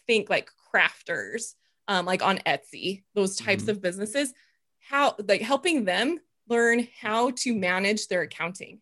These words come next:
Speaker 1: and their finances. So, like, if you think about that for just a minute, like, that's, like, butting heads. It's like, I'm taking creatives and I'm trying to teach them how to be <laughs>
Speaker 2: Logical.
Speaker 1: good with numbers, right?
Speaker 2: Yeah. <laughs>
Speaker 1: Like, be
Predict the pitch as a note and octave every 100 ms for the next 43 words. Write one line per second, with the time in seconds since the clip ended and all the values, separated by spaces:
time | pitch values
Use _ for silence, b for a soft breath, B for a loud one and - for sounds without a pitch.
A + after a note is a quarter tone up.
0 | _ F#3 F#3 - F3 D#3+ - - D3+ A3+
1 | - _ _ _ - A3 G#3+ F#3 D#3 -
2 | _ _ _ _ _ _ B3 A#3 - C4+
3 | C4 C#4+ C#4 C#4+ C#4 - A#3 F#3+ G3 -
4 | G3 F3 F3+ A3 - _ F#3+ A3 _ _
5 | _ F#3 G3 - - G#3+ F#3+ F#3+ G3 E3
6 | B2+ G3 F3 F#3 G3+ E3 F#3+ - G3 G3
7 | A3 A#3+ C4+ B3+ - G3+ D#3 C#3+ - D4+
8 | D4+ - _ _ G#3 G3+ G3+ G#3+ - A#3+
9 | A3 A3+ - - G3+ - G#3+ G#3+ G#3+ F3+
10 | - G#3 F3+ G3 G3+ A3+ - - A2+ A#4
11 | A#4 - - A#3 B3 A#3+ G#3+ G3+ F#3+ F3+
12 | F#3+ A3+ A3 A3+ C4+ C#4+ C4 D4 - -
13 | A#3 A3